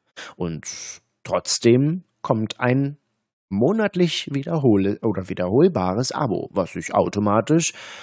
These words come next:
alle zwölf Monate zum Beispiel oder alle drei Monate verlängert.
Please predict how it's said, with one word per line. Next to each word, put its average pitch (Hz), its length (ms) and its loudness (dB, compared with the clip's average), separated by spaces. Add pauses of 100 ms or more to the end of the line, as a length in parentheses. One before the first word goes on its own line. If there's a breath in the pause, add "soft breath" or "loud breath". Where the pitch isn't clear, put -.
(180 loud breath)
alle 226 180 4
zwölf 165 300 -2
Monate 98 400 2
zum 107 160 2
Beispiel 95 500 4
oder - 240 -8
alle - 200 -10
drei 104 260 -2
Monate 113 560 4
verlängert. - 880 -4